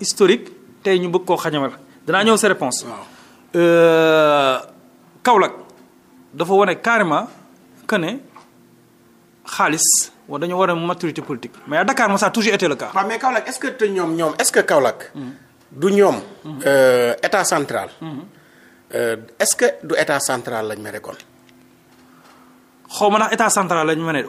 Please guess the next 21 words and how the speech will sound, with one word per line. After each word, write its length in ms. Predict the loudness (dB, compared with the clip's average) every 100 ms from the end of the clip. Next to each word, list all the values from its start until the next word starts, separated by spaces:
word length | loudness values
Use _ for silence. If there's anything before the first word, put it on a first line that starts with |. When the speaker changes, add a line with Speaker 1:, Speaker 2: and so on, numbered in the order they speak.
| -6
Speaker 1:
parce 160 | -8 -6
que 80 | -2
état 160 | 0
central 340 | 0 0 -2 -2
nekk-, 280 | -6 -8 -8
nekkul 280 | -8 -6
état 160 | -4 -4
central 260 | -4 -4 -4
moo 80 | -4
fa 100 | -10
nekkoon 180 | -12 -10
candidat. 280 | -10 -12 -10
Mais 160 | -4
daa 100 | -2 0
xam 120 | 2
naa 120 | 2
le 80 | 2
Benno 280 | 0 0 2
Bokk 200 | 0 0
Yaakaar 280 | 0 0 -2
moom 180 | -2